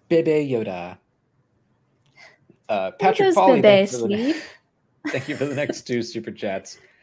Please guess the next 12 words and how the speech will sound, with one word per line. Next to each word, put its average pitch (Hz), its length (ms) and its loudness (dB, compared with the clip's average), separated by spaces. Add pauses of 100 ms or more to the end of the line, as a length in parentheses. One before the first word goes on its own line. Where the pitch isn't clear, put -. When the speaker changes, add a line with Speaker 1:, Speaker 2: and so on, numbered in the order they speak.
(720)
Speaker 1:
Uh, 110 200 -2
you 135 140 -6
think 214 260 -6
all 160 160 0
the 165 100 -2
complaints 208 540 -8
of 160 120 -8
this 170 120 0
show 117 680 -4
would 117 240 -8
fall 107 220 -4
silent 123 600 -8